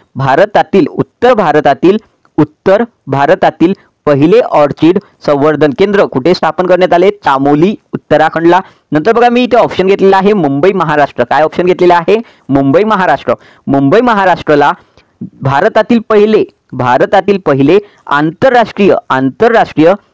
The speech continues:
क्रीडा विद्यापीठ स्थापन करण्यात आलेले आहे. महाराष्ट्र मुंबईला काय झालेलं आहे?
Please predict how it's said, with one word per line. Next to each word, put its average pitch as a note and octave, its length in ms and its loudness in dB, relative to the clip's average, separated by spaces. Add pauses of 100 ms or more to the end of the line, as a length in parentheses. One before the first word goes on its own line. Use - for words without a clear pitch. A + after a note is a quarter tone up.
(260)
क्रीडा F#3 360 2
विद्यापीठ F3+ 460 -2
स्थापन - 460 -4
करण्यात D3+ 360 -2
आलेले C3 300 2
आहे. B2 200 -2 (920)
महाराष्ट्र E3 640 0
मुंबईला C#3+ 440 0
काय D#3 160 0
झालेलं D#3 320 2
आहे? D#3+ 340 0